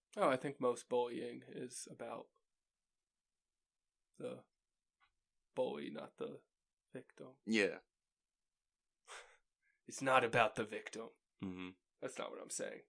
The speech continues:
Speaker 1: Um, it's because of something else. Misplaced anger and feelings.
Speaker 2: Um.
Speaker 1: Uh, Chiron takes the bus. We don't know where he's going,
Speaker 2: Yeah.
Speaker 1: but it's the beach.
Speaker 2: Yeah, he goes to the beach.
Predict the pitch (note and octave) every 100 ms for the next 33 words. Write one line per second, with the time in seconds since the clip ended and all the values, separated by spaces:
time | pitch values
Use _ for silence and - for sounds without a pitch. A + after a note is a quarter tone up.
0 | _ _ _ _ - B2+ A#2 A2 - -
1 | _ _ - - - B2+ A#2+ - - G2+
2 | - - - - - - - C3+ B2+ -
3 | G#2+ G#2 - - _ _ _ _ _ _
4 | _ _ _ _ _ _ _ _ _ -
5 | G#2+ G2 - - - C3 - - D2 D2+
6 | A2 - _ _ _ _ _ _ _ _
7 | _ _ - - - - _ _ _ _
8 | - C3 B2 A#2+ A#2+ - - - C3 C3
9 | C#3 C3+ D3+ C#3 - A#2 A2+ C#3+ D#3 -
10 | - - B2+ C#3 C3+ A#2 A2+ A2+ - A2+
11 | A2 B2+ C3 - F#2 E2+ A#2 C#3 C#3 F#3
12 | - - - _ G#2+ G#2 G2 G#2 - A2+
13 | A#2 A2 G2+ G#2+ - -